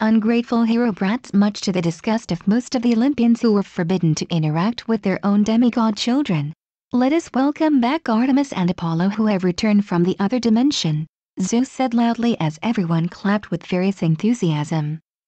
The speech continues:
Much to his surprise, his two children did not seem particularly pleased at the intro. He asked in fatherly voice, "My children, what is the matter?"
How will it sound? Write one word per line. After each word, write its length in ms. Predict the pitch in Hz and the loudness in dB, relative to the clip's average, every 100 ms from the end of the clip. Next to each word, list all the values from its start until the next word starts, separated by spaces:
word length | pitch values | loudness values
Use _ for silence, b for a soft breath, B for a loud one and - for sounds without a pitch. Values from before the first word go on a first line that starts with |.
| - | 2
Much 340 | 240 277 285 | 4 4 0
to 140 | - 208 | -4 -2
his 100 | 185 | -2
surprise, 440 | 180 - 226 247 | -4 -4 -2 0
his 140 | 208 - | -2 -2
two 200 | 277 294 | 0 0
children 520 | - 254 247 240 233 | 0 0 2 2 4
did 200 | 240 226 | 2 2
not 260 | 247 330 | 2 0
seem 260 | - 269 294 | -2 0 2
particularly 680 | 233 220 330 - 277 220 208 | 2 -2 -2 0 2 2 0
pleased 420 | - 247 302 - 175 | -2 0 0 0 -4
at 120 | 156 | -2
the 100 | 190 | -2
intro. 540 | - 220 - 160 151 - _ _ | 0 0 0 -4 -4 -12 _ _
He 240 | - 247 - | -4 0 0
asked 360 | 233 302 - 175 | 0 -2 -2 -2
in 140 | 165 | -2
fatherly 500 | - 240 247 240 214 | 0 0 2 2 2
voice, 320 | 196 208 214 | 2 0 0
"My 160 | 202 214 | 0 0
children, 560 | - 262 247 240 233 | 0 0 0 2 2
what 160 | 214 185 | 4 2
is 120 | 202 | 0
the 100 | 208 | 2
matter?" 400 | 208 220 233 311 | 2 2 2 0